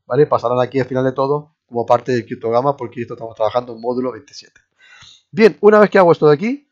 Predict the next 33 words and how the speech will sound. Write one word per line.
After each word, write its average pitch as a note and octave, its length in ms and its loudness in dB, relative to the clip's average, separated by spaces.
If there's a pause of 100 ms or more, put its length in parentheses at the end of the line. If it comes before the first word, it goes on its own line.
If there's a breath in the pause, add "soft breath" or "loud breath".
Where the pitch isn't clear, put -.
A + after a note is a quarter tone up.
(140)
pues C#3 160 -4
sencillamente D3 560 0
hago D3+ 200 4
la C3+ 60 4
operación B2+ 320 2
de C#3 80 2
cifra, C4 400 -6 (340)
eh, B2 720 -2
eh, A2+ 340 -6
Bernardo A#2+ 540 2
debe C3+ 240 0
cifrar C#3 420 0 (280)
el A2+ 100 -12
mensaje A#2+ 540 -2
N B2 400 -4
O C3 180 -6
S G#3+ 340 -6
de A#2 120 -8
nos, G3+ 340 -6
nos G#2 220 -20
vamos A2+ 240 -8
mañana, G#3+ 400 -2 (380 soft breath)
y C#3 100 -6
para A#2 180 2
cifrar A#2 380 0
N D3+ 180 0
O D#3 80 2
S D#3+ 380 -4
busca C3+ 520 -2
dónde C3+ 200 -6
está C3+ 320 2
la A2+ 260 0
N F#3+ 320 -6